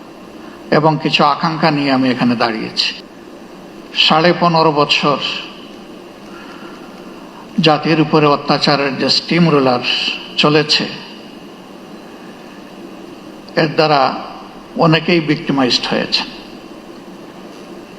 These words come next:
জুলাইটা ছিল তার শেষ পরিণতি। শুরুটা ছিল কার্যত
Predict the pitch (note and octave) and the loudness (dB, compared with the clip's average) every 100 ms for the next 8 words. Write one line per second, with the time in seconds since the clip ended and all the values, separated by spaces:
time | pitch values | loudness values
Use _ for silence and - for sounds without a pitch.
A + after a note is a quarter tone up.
0 | - - - - - - - C#3+ D3+ F3 | -16 -16 -18 -18 -18 -10 -2 2 4 4
1 | F#3+ A3+ - F3 D#3+ D#3+ C#3 - - D3 | 4 2 2 2 2 4 2 2 2 4
2 | - - C3+ B2 A#2+ - - - - - | 2 2 -2 -2 -4 -4 -10 -12 -16 -16
3 | - - - - - - - - - - | -18 -18 -18 -16 -16 -16 -18 -18 -18 -18
4 | - - - - - - - - - - | -16 -16 -16 -18 -18 -18 -18 -16 -16 -16
5 | - - - F3 F#3 F#3+ G3+ G3+ F3 D#3+ | -10 -4 2 4 6 4 2 4 4 4
6 | D3+ D3 D#3 D3+ D3 C#3+ | 0 0 0 2 2 2